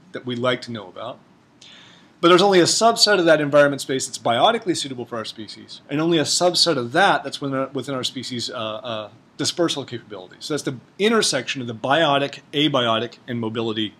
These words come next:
niches. That's where our data comes from, and that's what our model's mostly gonna look like, right? So that's the idea there.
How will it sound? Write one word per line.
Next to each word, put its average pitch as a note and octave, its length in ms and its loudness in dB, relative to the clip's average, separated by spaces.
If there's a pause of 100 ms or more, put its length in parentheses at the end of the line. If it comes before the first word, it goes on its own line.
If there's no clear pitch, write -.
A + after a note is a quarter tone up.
(400)
niches. D3+ 460 0 (340)
That's G3 180 2
where G3+ 120 8
our C#3 80 6
data G#3 380 0
comes A2+ 260 -8
from, G2+ 400 -18 (480)
and D3+ 140 -4
that's F#3 200 2
what E3 100 -2
our C#3 80 -2
model's C#3 540 -4
mostly A#2 300 -12
gonna G#2 220 -20
look A2+ 140 -20 (100)
like, D#2+ 160 -20 (560)
right? E3+ 280 -8 (1000)
So G3 140 -2
that's G3+ 160 4
the F#3 100 0
idea C#3 300 2
there. A2 200 -2